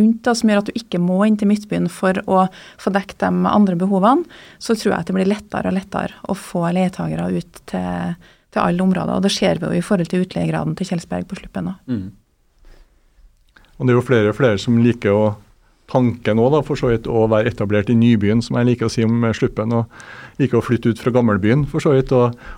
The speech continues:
Speaker 3: oppleve som litt, eh, fremoverlent og nytenkende.
Speaker 2: Jeg er helt enig. Jeg,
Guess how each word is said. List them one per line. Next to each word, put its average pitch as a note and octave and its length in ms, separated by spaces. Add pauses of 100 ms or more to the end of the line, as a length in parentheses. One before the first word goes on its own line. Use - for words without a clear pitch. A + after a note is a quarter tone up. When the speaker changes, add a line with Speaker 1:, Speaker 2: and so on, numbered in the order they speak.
(120)
Speaker 3:
oppleve A2 380
som B2 180
litt, A#2 320
eh, A#2 160
fremoverlent G#2+ 640
og A#2 60
nytenkende. G#2+ 480 (480)
Speaker 2:
Jeg B2 500
er - 80
helt C3 240
enig. G#2 160
Jeg, A#2+ 920